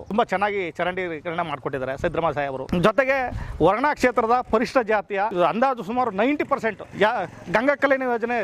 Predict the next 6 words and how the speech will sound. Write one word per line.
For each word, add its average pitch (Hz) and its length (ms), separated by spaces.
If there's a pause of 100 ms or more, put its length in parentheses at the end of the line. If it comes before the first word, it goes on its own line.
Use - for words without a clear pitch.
(300)
ಯಾರಿಗೆ 262 400 (280)
ಜ-, 175 300
ಜಮೀನುಗಳವೆ 220 520 (200)
ಎಲ್ಲರಿಗೂ 247 400
ಬೋರ್ವೆಲ್ 208 380
ಮಾಡಿಸ್ಕೊಟ್ರೆ 123 400